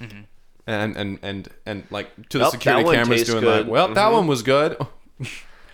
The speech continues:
Speaker 1: That's the thing is you realize, like, a lot of these people just don't, don't know.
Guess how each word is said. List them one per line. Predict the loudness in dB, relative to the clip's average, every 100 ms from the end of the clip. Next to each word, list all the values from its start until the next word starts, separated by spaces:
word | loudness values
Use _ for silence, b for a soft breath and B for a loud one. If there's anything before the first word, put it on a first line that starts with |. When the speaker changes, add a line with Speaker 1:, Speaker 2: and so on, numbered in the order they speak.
| B B B B -12
Speaker 1:
That's | -4
the | 0
thing | 0
is | 2
you | 4
realize, | 4 4 0
like, | 0
a |
lot | 0 0
of | -2
these | -6 -10
people | -10 -8 -8
just | -10 -10 -2
don't, | 0 -2 -8 _ -12 -4
don't | -4 -4 -12 -20 -20
know. | -14 -8 -4 -4 -4 -6